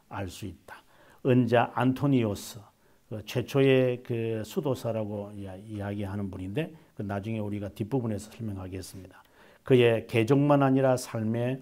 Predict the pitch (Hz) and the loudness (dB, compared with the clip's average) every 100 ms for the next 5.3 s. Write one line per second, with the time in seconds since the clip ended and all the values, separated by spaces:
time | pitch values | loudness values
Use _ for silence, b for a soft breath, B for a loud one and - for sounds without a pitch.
0 | - _ _ _ _ _ _ _ _ - | -12 _ _ _ _ _ _ _ _ -6
1 | 131 131 123 110 110 107 113 107 104 - | 2 2 2 0 0 0 -2 -4 -8 -10
2 | 104 - - - - b b b b b | -12 -14 -14 -16 -16 b b b b b
3 | b b b - 143 139 139 139 139 135 | b b b 0 6 8 8 6 4 2
4 | 135 - 233 208 180 156 170 175 175 151 | 6 10 12 12 12 10 8 6 4 8
5 | 151 151 | 10 10